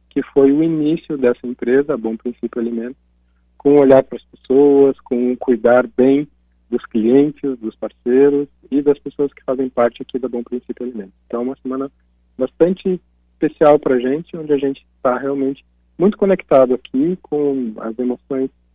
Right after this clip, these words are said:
sim, positivas que o seu Beno deixou pra gente. Que aquela hora que a pessoa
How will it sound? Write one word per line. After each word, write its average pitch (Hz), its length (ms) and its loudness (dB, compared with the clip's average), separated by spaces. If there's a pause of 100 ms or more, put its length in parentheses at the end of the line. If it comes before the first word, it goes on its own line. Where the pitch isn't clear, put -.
(400)
sim, 151 180 -4
positivas 135 560 0
que - 80 -20
o - 40 -20
seu 131 120 -2
Beno 123 400 -4
deixou 120 340 -4
pra 117 200 -8
gente. 95 360 -16
Que - 80 0
aquela 214 380 2
hora 151 360 4
que - 100 -10
a - 40 -14
pessoa 131 480 -2